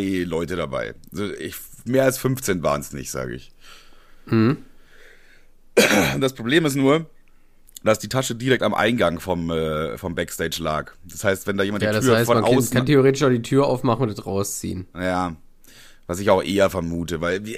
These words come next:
Speaker 1: wie gesagt, das sind alles so korrekte Atzen und so. Ich kann mir irgendwie nicht
Speaker 2: Ja,
Speaker 1: vorstellen,
Speaker 2: ich
Speaker 1: dass da irgendjemand eine verfickte North Face Bauchtasche klaut.
Speaker 2: Ja, ich glaub auch nicht so,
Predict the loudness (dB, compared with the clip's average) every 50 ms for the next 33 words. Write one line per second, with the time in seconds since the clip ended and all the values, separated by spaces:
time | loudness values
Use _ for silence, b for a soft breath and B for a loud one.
0 | -12 -12 -12 -12 -12 -10 -8 -10 -8 -6 -6 -6 -4 -2 0 0 0 0 -2 -6
1 | -4 0 0 0 0 0 -2 0 0 0 -2 -4 -6 -4 -2 -2 -4 -2 -2 -2
2 | 0 0 -2 -4 B B B -18 -18 -16 -14 -12 -10 -8 -6 -6 -6 -6 -6 -6
3 | -4 -2 -4 -4 -4 -8 -6 -2 0 0 0 0 -2 -2 -2 -2 -4 -2 -2 -4
4 | -2 0 -2 -2 -2 -2 -2 -2 -2 -2 -2 -4 -6 -6 -6 -10 -12 -8 -6 -6
5 | -4 -2 -2 2 2 0 0 -2 -6 -6 -6 -6 -6 -4 -4 -4 -4 -4 -6 -8
6 | -8 -8 -8 -10 -8 -6 -6 -4 -4 -6 -8 B B B B B B B -4 -2
7 | 0 2 2 2 2 0 0 2 0 2 2 2 2 2 2 2 0 -2 -2 0
8 | 2 4 4 4 2 0 0